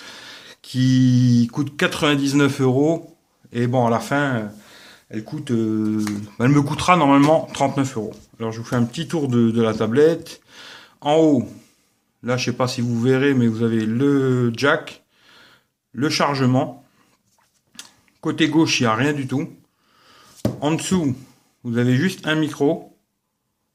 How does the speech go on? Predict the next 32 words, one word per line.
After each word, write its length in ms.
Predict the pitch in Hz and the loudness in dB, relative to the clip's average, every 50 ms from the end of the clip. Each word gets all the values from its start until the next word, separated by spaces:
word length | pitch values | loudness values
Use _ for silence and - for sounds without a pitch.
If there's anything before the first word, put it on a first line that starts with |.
| _ _ _ _ _ _ _ _ _ _ _ _ _ | _ _ _ _ _ _ _ _ _ _ _ _ _
Sur 180 | - - 139 147 | -12 -6 -2 0
l'autre 200 | 156 156 156 - | 0 0 0 -2
côté, 500 | 165 160 160 - 160 147 131 117 - - - - _ _ - | -4 -2 0 0 2 2 2 0 -2 -6 -14 -20 _ _ -10
bouton 380 | 127 131 143 147 151 160 151 - | -8 -8 -6 -4 -2 -2 -2 0
on-off, 540 | 143 143 139 - - 143 156 156 156 156 - | -2 -2 -2 -2 0 2 2 2 2 0 -2
euh, 640 | 135 123 117 117 117 113 113 110 107 110 110 110 110 110 - - - - - _ - - - - _ - _ _ _ _ _ _ _ _ - | -2 0 0 0 0 0 -2 -2 -4 -4 -6 -6 -8 -10 -14 -18 -20 -20 -20 _ -20 -20 -20 -20 _ -20 _ _ _ _ _ _ _ _ -10
bouton 300 | 131 139 135 151 156 147 | -8 -6 -2 0 0 2
du 140 | 139 139 135 | 2 0 2
volume 380 | 139 143 143 143 139 139 139 | 2 4 4 6 6 4 4
plus, 260 | 135 151 147 - - | 2 -2 -4 -4 -2
moins. 300 | 139 135 131 139 151 180 185 - - - _ _ _ _ _ - - - _ _ - 123 | 0 2 2 2 2 0 -2 -6 -14 -20 _ _ _ _ _ -20 -20 -20 _ _ -6 -2
À 100 | 131 139 | 0 0
l'arrière, 400 | 143 131 147 156 156 151 131 120 | 2 2 2 2 2 4 4 2
il 40 | |
n'y 40 | 117 | 2
a, 160 | 110 107 113 | 2 2 2
il 80 | 117 117 | 2 2
y 20 | |
a 40 | 117 | 2
pas 160 | 113 - 156 | 2 2 2
d'appareil 320 | 156 147 - 147 139 139 131 | 2 2 2 0 0 0 -2
photo. 260 | 131 131 131 147 147 | -2 -2 -2 -2 -4
C'est 180 | 135 - - 123 | -6 -6 -4 -4
une 120 | 113 117 | -4 -2
tablette 340 | - 127 123 139 143 139 - | -2 -2 0 0 -2 -2 -2
où 60 | 120 | -2
il 20 | |
n'y 60 | 113 110 | -2 -2
a 40 | |
pas 140 | 110 - 127 | 0 0 0
d'appareil, 480 | 117 117 113 - 113 113 123 131 120 110 | 0 0 -2 -2 -2 -2 -2 -2 -2 -2
hein. 140 | 117 120 | -4 -6